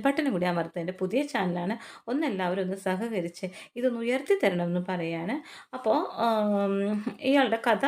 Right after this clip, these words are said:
ന-, നടന്നുകൊണ്ടിരിക്കുകയാണ്. അനീഷ് സൂപ്പറായിട്ട് കഥ പറഞ്ഞു, പറഞ്ഞിട്ടുണ്ട്. ആതിലയാണ് നായിക, അനീഷ് നായകനാണ്. ഇതാണ് കഥയുടെ പശ്ചാത്തലം. അപ്പോൾ ഇവർ രണ്ടുപേരും ആദ്യമായിട്ട് ആദ്യത്തെ സീന് ഒരു ഫ്ലൈറ്റ് സീനാണ്.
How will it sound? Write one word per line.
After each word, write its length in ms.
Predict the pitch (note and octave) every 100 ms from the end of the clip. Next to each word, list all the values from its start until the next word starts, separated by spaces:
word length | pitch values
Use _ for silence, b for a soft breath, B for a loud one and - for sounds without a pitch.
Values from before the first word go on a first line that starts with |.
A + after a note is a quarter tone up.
| F4
ന-, 200 | C4 B3
നടന്നുകൊണ്ടിരിക്കുകയാണ്. 800 | A#3+ A#3 A#3+ A3+ G#3 G3 F#3 D4 B B B
അനീഷ് 400 | - D4 E4 F#4+ E4 - A3+ G#3+
സൂപ്പറായിട്ട് 540 | C4+ C4+ C#4+ A#3 A3+
കഥ 180 | G#3 F#3+ C#4
പറഞ്ഞു, 380 | C4 G3+ F#3 F#3 F#3 -
പറഞ്ഞിട്ടുണ്ട്. 560 | G3 F#3 F3 F3 E3 D4 B B B C4
ആതിലയാണ് 720 | D4+ F#4 G4+ G4 B3 F#3 G3
നായിക, 400 | G#3+ F3 E3 D#3+ A3 C#4+ B B
അനീഷ് 540 | A#3 B3+ D4 F3 - C4
നായകനാണ്. 720 | D4+ A#3 E3+ F#3+ E3+ D#3+ D#3+ -
ഇതാണ് 360 | A3 F#3 F3 -
കഥയുടെ 480 | A#3 F3 D#3 F3 D4+ D#4 _ _ -
പശ്ചാത്തലം. 600 | D4 - F#3 - C#3+ - B B B -
അപ്പോൾ 240 | F#4+ F3+ D#3+ B3 -
ഇവർ 220 | C4 D4+ C#4
രണ്ടുപേരും 520 | F#3+ F#3 G#3+ F3 G3
ആദ്യമായിട്ട് 640 | F#3+ F#3 A#3 F3 E3+ G3+ G#3+
ആദ്യത്തെ 380 | - F#3 A3 C4+
സീന് 380 | C4+ F3+ F3 G3 C4
ഒരു 120 | G#3+
ഫ്ലൈറ്റ് 420 | G#3+ G#3 G#3+ A3+
സീനാണ്. 440 | - C#4 F3 F3+